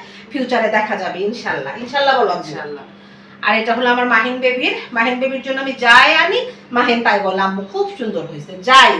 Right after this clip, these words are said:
Speaker 1: মানে, ওর কোনো কথা নাই। তো যাই হোক, এটা হলো আমার মাহিন বেবির, মাহিন বেবি already পরছিল, পরে আম্মুকে দেখাইছে। এটা হলো মাহিনের, আর এইটাও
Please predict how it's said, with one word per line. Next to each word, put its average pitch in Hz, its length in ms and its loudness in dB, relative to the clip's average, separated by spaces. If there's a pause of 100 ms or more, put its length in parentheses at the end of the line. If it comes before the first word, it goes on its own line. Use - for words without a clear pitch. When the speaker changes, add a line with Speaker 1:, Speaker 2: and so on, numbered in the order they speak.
(100)
Speaker 1:
মানে, 185 140 -6
ওর 226 220 -6
কোনো 320 280 -4
কথা 247 300 -2
নাই। - 140 -12 (400)
তো 214 80 -10
যাই 214 220 -2
হোক, - 140 -6
এটা 240 160 -4
হলো 233 120 -4
আমার 208 180 -4
মাহিন 220 300 -4
বেবির, 262 340 -4 (260)
মাহিন 226 240 -2
বেবি 240 180 0
already 240 400 2
পরছিল, 294 540 -6
পরে 254 140 2
আম্মুকে 196 360 -2
দেখাইছে। 175 580 -8 (500)
এটা 202 140 -10
হলো 220 200 -6
মাহিনের, 196 720 -6
আর 190 60 -4
এইটাও 226 500 0